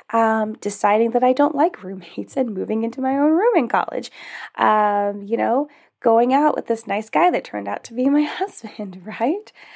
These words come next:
Um, a lot of comfort zone things, changing jobs, um, you know, going after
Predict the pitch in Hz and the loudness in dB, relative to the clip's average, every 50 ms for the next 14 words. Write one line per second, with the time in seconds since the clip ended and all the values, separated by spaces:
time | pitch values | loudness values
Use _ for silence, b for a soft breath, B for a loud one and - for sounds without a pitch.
0 | B B B B - - 269 262 262 - - 294 320 320 339 359 359 - 330 339 | B B B B 0 2 2 2 2 2 4 4 6 6 6 4 2 0 -4 -4
1 | - - 330 254 - 240 220 214 - 208 202 196 - - - - 262 269 285 285 | -2 -2 -2 -2 0 -2 -4 -2 -4 -8 -10 -10 -12 -12 -6 -2 0 2 2 2
2 | 277 294 285 285 262 285 269 269 294 311 285 233 202 196 190 196 - - 208 208 | 2 2 0 0 0 -2 -4 -2 -2 0 0 0 -2 -2 -6 -8 -6 -2 0 0
3 | 208 208 208 208 214 214 208 - _ - 247 247 240 240 240 233 226 - 240 262 | 2 0 0 -4 -6 -8 -12 -14 _ -6 -2 2 4 4 4 2 2 2 2 4
4 | 262 262 262 - - - 233 247 247 - - - 247 233 233 240 240 240 | 4 2 2 0 2 2 2 2 0 -2 -2 0 2 4 4 4 2 0